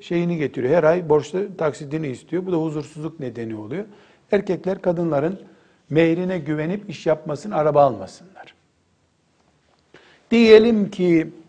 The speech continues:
mehir konuşulmayı unutuldu nikahta. Sonra gündeme geldi bu.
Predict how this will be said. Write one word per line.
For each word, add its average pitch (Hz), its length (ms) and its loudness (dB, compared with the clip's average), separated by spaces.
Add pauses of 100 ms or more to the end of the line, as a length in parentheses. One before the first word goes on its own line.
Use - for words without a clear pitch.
(800)
mehir 180 400 2 (920)
konuşulmayı 190 720 0
unutuldu 180 720 -2
nikahta. 117 600 -4 (1000)
Sonra 202 400 8
gündeme 147 500 -2
geldi 110 420 -6
bu. 196 200 -10